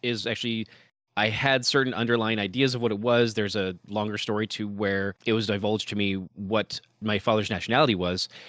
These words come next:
But over time, I've gotten a better understanding. And actually, after doing a twenty-three and me thing, um,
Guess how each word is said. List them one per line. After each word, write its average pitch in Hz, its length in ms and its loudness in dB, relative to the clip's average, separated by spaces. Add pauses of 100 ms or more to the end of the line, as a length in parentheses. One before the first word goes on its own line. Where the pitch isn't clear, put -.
(220)
But 107 400 0
over 117 180 4
time, 127 240 2
I've 110 240 0
gotten 107 220 2
a 98 60 -4
better 110 200 2
understanding. 104 440 0
And 104 120 -2
actually, 107 220 0
after 104 240 0
doing 101 220 -2
a 92 40 -4
twenty-three 101 440 -6
and 98 120 -4
me 131 220 4
thing, 95 400 -4 (420)
um, 92 460 -2